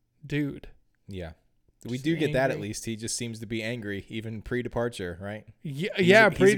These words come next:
Speaker 1: pre-departure. I, I thought we'd have a contrast for him.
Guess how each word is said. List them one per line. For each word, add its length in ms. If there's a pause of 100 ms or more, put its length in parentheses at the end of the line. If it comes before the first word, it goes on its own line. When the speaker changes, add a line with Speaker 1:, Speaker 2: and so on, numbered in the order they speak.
Speaker 1:
pre-departure. 680 (240)
I, 160
I 80
thought 220
we'd 180
have 180
a 40
contrast 760
for 280
him. 200